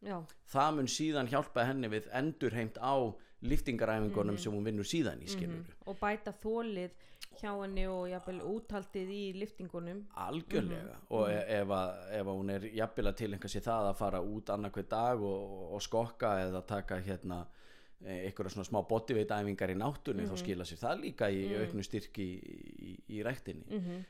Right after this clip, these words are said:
Speaker 2: Þannig ef, en ef ég svona skil spurninguna alveg, að þá svona sé ég fyrir mér að, að það gæti verið kannski bara svona voða klassískt ef við setjum þetta upp skiljanlega, að mánudagur, miðvikudagur og föstudagur gætu verið inni,
Speaker 1: Mhm.
Speaker 2: þar sem er verið að vinna þá í, í styrknum og svo framvegis.
Speaker 1: Mhm.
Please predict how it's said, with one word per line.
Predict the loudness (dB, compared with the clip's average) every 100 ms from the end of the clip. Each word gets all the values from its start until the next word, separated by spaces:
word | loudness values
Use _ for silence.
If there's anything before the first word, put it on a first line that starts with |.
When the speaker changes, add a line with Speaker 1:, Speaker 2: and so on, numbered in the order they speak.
| -4
Speaker 2:
Þannig | 0 4 4
ef, | 4 4
en | 4 4
ef | 4
ég | 4
svona | 2 0
skil | 2 2
spurninguna | 4 2 4 2 2 4
alveg, | 4 6 6
að | 6
þá | 4 2
svona | 0 0
sé | 2 2
ég | 4
fyrir | 2 2
mér | 2 2
að, | 2 2
að | 0
það | 0 -2 -2
gæti | -4 -2 -2
verið | -2 -2
kannski | -2 -2 -2
bara | -2
svona | 0 0 0 -2 -4
voða | 0 0
klassískt | 2 -2 -2 -2
ef | 2
við | 2 2
setjum | 2 0
þetta | 0 -2
upp |
skiljanlega, | 0 0 0 0 2 2
að | 0 -10 -16 -12 0
mánudagur, | 2 4 4 4
miðvikudagur | 4 2 2 0
og | 2
föstudagur | 0 2 2 4
gætu | 2 2 0
verið | 2 2 2
inni, | -2 -6 -8 -2
Speaker 1:
Mhm. | 0 0 -2
Speaker 2:
þar | -2
sem | -2
er | 2
verið | 2
að | 4
vinna | 2 2
þá | 4 4
í, | 4 2 0
í | -2
styrknum | 2 2 2 -2 -2
og | -2
svo | -4
framvegis. | -4 -6 -8 -4 -2
Speaker 1:
Mhm. | -2 -2